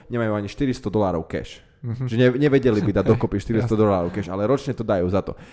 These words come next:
Speaker 1: E, nám to príde úplne absurdné, ale tamto
Speaker 2: Hej.
Speaker 1: oni to vysvetľovali celkom zaujímavé, že keď sa na to pozrieš takto, nedáva to žiadny zmysel.
Speaker 2: Hej.
Speaker 1: Ale keď sa na to pozrieš tak, že reálne nemáš ani tých štyristo dolárov, za rok si ich,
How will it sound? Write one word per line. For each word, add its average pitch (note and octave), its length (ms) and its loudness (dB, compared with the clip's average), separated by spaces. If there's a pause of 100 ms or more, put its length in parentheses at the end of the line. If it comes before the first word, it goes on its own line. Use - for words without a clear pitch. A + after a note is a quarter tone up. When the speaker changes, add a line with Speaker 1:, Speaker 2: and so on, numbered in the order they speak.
Speaker 1:
E, - 80 -12
nám B2+ 160 0
to B2+ 80 -6
príde B2+ 240 0
úplne B2+ 180 -4
absurdné, A#2+ 380 -4
ale F#2+ 160 -6
tamto C3+ 320 -4
Speaker 2:
Hej. A2+ 180 -2
Speaker 1:
oni A#2+ 220 -6
to G#2+ 160 -6
vysvetľovali F#2 560 -2
celkom B2+ 320 -6
zaujímavé, G#2 400 -2
že G#2 100 -2
keď - 200 -10
sa B2+ 100 -4
na A#2+ 80 2
to - 80 -6
pozrieš B2+ 400 -6
takto, - 320 -4
nedáva G#2 260 0
to F2+ 140 -10
žiadny G#2 240 -2
zmysel. E2 240 -12 (160)
Speaker 2:
Hej. A#2+ 240 -8
Speaker 1:
Ale G#2 100 -4
keď C3+ 140 -4
sa D3+ 80 -2
na D3 80 -2
to C#3 80 -2
pozrieš B2 320 -2
tak, E3 180 0
že G2 140 -2
reálne A2+ 320 -2
nemáš G#2+ 480 -2
ani F#2+ 80 -2
tých F2+ 240 -10
štyristo D3+ 400 -4
dolárov, F2+ 640 -2 (640)
za A#2 180 -2
rok A#2 160 0
si A2+ 240 -6
ich, - 60 -14